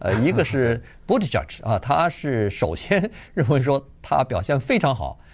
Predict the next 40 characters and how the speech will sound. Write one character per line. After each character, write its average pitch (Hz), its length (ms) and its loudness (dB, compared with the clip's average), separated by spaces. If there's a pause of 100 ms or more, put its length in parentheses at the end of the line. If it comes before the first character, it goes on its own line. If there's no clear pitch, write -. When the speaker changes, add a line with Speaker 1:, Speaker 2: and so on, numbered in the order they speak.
(160)
Speaker 1:
然 127 160 2
后 135 200 0
他 127 320 -2
宣 139 360 -2
布 131 160 0
自 - 160 -2
己 95 320 -2
在 90 460 2
这 117 140 0
个 - 120 -2
爱 123 160 2
荷 117 140 -6
华 98 160 0
州 117 260 0 (280)
选 131 260 0
举 90 420 -2
获 - 220 -2
胜， - 160 -2 (240)
然 120 160 4
后 123 340 2 (720)
昨 151 160 2
天 170 280 2
连 147 220 4
夜 269 240 -2
哈， - 200 -10
参 139 180 -4
加 135 100 2
完 120 180 2
自 127 160 -2
己 98 140 0
的 107 140 0
那 120 160 2
个 98 320 2 (520)
爱 139 140 4
荷 123 120 -4
华 110 140 0
州 123 120 2
的 113 140 2
选 85 200 -2
战， 98 480 0